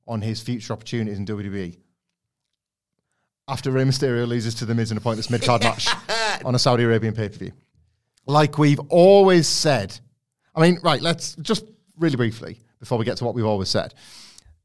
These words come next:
Speaker 1: this <laughs> match exists for no reason.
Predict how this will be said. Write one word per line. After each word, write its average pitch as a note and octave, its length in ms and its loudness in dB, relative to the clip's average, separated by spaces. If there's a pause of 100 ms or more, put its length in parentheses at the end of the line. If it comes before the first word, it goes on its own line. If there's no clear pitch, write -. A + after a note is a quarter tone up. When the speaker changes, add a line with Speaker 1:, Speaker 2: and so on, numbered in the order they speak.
(280)
Speaker 1:
this F3+ 320 0
<laughs> G3+ 40 -2
match - 640 -2 (120)
exists - 840 -4 (280)
for D3 100 -8 (100)
no F#3+ 280 0
reason. G#3+ 440 -4